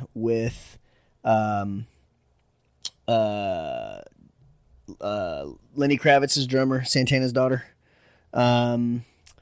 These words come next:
you, this chick who is, like, kind of the, she's a small, like,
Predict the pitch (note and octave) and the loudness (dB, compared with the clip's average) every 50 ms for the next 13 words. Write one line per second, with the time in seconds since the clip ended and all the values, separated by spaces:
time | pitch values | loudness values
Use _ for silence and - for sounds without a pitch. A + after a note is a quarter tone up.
0 | - _ _ - - - - A#2+ B2 G#2+ G#2+ B2+ B2+ - - - - - D3+ C#3 | -20 _ _ -20 -12 -4 -2 -2 -2 0 0 2 2 2 0 0 2 4 4 4
1 | B2+ - - - C#3 B2+ B2 A#2+ C3 A#2+ A2+ - C3+ C3 B2+ B2+ B2 B2 A#2+ A#2+ | 2 0 -2 -2 0 0 0 0 -2 -2 -2 -2 -2 -2 0 0 0 0 0 2
2 | A#2+ A#2 - - _ _ _ _ - - - - G#3+ F3 E3 D#3 - - - F3+ | 0 -2 -4 -8 _ _ _ _ -16 -12 -8 -6 -4 2 6 8 8 8 8 6
3 | E3 E3 E3 E3 E3 D#3+ D#3+ D#3 D3 C#3+ C3+ C3 C3 B2+ - - - - | 6 6 8 8 8 8 8 8 6 6 4 4 2 0 -2 -6 -10 -12